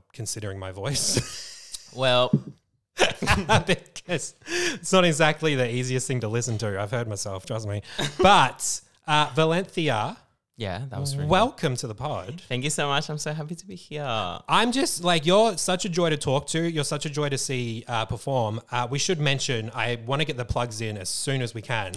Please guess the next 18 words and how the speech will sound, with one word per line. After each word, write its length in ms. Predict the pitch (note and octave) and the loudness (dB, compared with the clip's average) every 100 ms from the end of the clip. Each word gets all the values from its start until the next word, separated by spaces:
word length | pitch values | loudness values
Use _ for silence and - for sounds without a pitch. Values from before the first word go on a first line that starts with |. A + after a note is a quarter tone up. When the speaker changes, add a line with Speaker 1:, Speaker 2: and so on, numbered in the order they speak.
| F#2 | -6
Speaker 2:
Work. 360 | F2+ - - - | -6 -6 -8 0
Speaker 1:
Uh, 220 | B2+ B2 | 2 2
because 300 | B2 C#3+ A2+ | 0 -2 -2
you 120 | B2+ - | -6 -4
are 260 | D3 D3+ F3 | 0 2 4
new 140 | D#3+ D3+ | 2 2
to 80 | |
the 100 | C3 | 0
pod 320 | A#2 B2+ A#2 A#2 | 0 0 0 -2
and 120 | A#2 | -4
people 240 | B2+ C3 | -4 -6
should 160 | - B2 | -6 -2
go 180 | B2 A#2 | 0 0
and 80 | A2+ | -2
enjoy 400 | G#2 A2+ A2 A2 | -2 -2 -2 -2
all 180 | A#2 | 0
your 140 | B2 A2+ | 0 -2
goodness. 540 | A2 G2+ F#2+ - - | -4 -6 -6 -6 -6